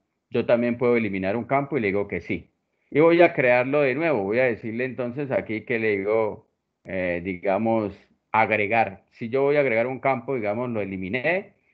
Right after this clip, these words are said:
Voy a decirle acá y le digo que se llame dirección. Dirección. Le digo aceptar.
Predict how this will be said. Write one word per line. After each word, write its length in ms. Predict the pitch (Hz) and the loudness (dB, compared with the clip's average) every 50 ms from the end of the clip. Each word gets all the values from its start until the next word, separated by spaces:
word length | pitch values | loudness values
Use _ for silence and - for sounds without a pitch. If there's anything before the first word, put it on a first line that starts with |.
| _ _ _ _ - | _ _ _ _ -6
Voy 180 | 98 110 104 | -2 0 0
a 20 | 98 | 0
decirle 360 | 95 101 - 104 101 104 101 | 0 -2 -6 -4 -2 0 0
acá 380 | 98 101 - 147 160 170 165 | 0 2 4 4 4 4 4
y 20 | 147 | 2
le 120 | 127 110 | 0 0
digo 360 | 107 104 107 110 120 117 120 | 0 0 -2 -2 -4 -6 -8
que 120 | - - - | -10 -10 -8
se 100 | 131 120 | -2 0
llame 300 | 110 104 104 113 123 120 | 2 2 2 2 -2 -4
dirección. 880 | 113 117 127 131 123 127 131 127 - - - - 135 104 82 71 - - _ _ _ _ _ _ _ _ _ _ _ _ _ _ _ _ - _ _ _ _ _ _ _ _ _ - - - _ _ _ _ - - - - - _ - - - - - _ _ _ _ _ _ _ _ _ _ _ _ _ _ - - - _ _ _ _ | -4 -4 -2 0 2 0 0 -2 -4 -10 -6 -4 -2 -2 -2 -4 -10 -18 _ _ _ _ _ _ _ _ _ _ _ _ _ _ _ _ -20 _ _ _ _ _ _ _ _ _ -20 -20 -20 _ _ _ _ -20 -20 -20 -20 -20 _ -20 -20 -20 -20 -20 _ _ _ _ _ _ _ _ _ _ _ _ _ _ -20 -20 -20 _ _ _ _
Dirección. 1000 | - 101 101 92 92 87 85 - - - - - - 127 131 143 160 185 190 - - _ _ _ _ _ _ _ _ _ _ - - - - - - - - | -10 -8 -6 -4 -4 -4 -6 -8 -12 -20 -12 -6 -2 0 0 0 0 -2 -8 -12 -18 _ _ _ _ _ _ _ _ _ _ -20 -20 -20 -20 -20 -20 -20 -14
Le 80 | 98 | -10
digo 140 | 98 95 98 | -8 -6 -6
aceptar. 640 | 95 85 113 98 - - - 135 143 165 190 190 | -6 -8 -10 -12 -12 -4 0 2 2 2 0 -6